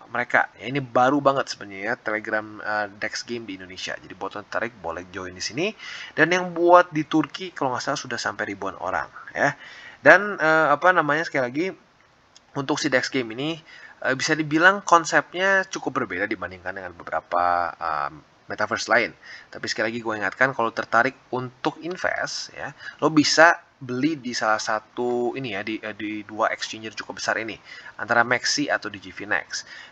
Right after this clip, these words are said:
Tetapi sekali lagi gue ingatkan, ini secara market cap masih mikro. Jadi otomatis jangan sampai menjadi majority dari portofolio kripto lo, ya.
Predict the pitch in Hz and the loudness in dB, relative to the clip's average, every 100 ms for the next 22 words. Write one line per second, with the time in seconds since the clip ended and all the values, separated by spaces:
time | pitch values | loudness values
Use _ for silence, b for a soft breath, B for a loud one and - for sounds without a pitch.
0 | - - 165 - 131 - 113 110 110 104 | -4 6 6 6 -4 -2 -4 -4 -8 -10
1 | 101 92 - 123 - 110 120 113 - - | -10 -6 -2 -2 -2 -8 -6 -6 -6 -2
2 | 95 101 101 98 98 104 - - 131 123 | 0 2 2 2 0 -2 -4 0 0 0
3 | 107 90 85 - 104 98 - 92 80 - | 0 -2 -2 -8 -14 -20 -10 -4 -4 -6
4 | - 71 98 92 90 80 78 113 - - | -16 -12 -6 -6 -4 -6 -6 -8 -8 -6
5 | 64 80 95 73 80 101 113 - B B | -4 -4 -6 -10 0 4 4 0 B B
6 | 98 98 90 87 113 113 113 107 110 107 | -14 -8 -8 -6 -4 -4 -4 -4 -6 -8
7 | 107 104 113 90 98 - 95 - - 85 | -8 -8 -6 -6 -6 -8 -8 -10 -14 -18
8 | 82 78 80 69 - _ _ - - 143 | -16 -14 -12 -12 -14 _ _ -6 2 2